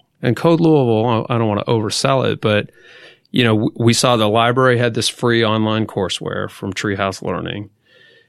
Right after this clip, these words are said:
We, um, so we, so we knew, like, the cost of content was zero effectively for residents. Any resident of Jefferson County can, you know, get on there for free. Um,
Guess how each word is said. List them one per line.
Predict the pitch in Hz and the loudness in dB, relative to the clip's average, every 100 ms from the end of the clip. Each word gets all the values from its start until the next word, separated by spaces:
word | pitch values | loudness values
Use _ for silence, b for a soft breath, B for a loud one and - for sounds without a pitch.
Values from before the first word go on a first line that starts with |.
| b | b
We, | - 113 113 113 110 107 - - | 2 4 6 6 4 0 -2 -2
um, | 101 98 104 98 - - | 0 0 0 -2 -4 -6
so | - 110 | 0 2
we, | 110 110 | 0 0
so | 113 | 2
we | |
knew, | 113 120 | 2 2
like, | 110 | 0
the | - | -2
cost | - 117 117 | -2 -2 -2
of | 98 | -6
content | - 120 110 104 - | -2 -2 0 -4 -4
was | 98 92 | -6 -6
zero | 98 101 92 87 90 | -2 -2 -2 -4 -6
effectively | - 101 - 98 104 - | -8 -10 -8 -10 -8 -8
for | 104 | -2
residents. | 98 95 92 92 - - - - | 0 -2 -2 -6 -6 -8 -10 -4
Any | 104 107 107 | 0 2 2
resident | 104 104 104 98 107 - | 0 0 0 -2 -4 -8
of | 107 | -6
Jefferson | 95 - 98 | -6 -6 -6
County | 95 95 95 | -4 -4 -4
can, | 95 95 92 _ - | -6 -8 -10 _ -12
you | 98 | -8
know, | 98 | -8
get | 101 95 | -6 -6
on | 95 98 | -4 -4
there | 92 | -6
for | - | -8
free. | 92 101 90 87 - b b b b b b b - | -8 -4 -4 -4 -10 b b b b b b b -8
Um, | 110 107 107 - | -2 0 0 -4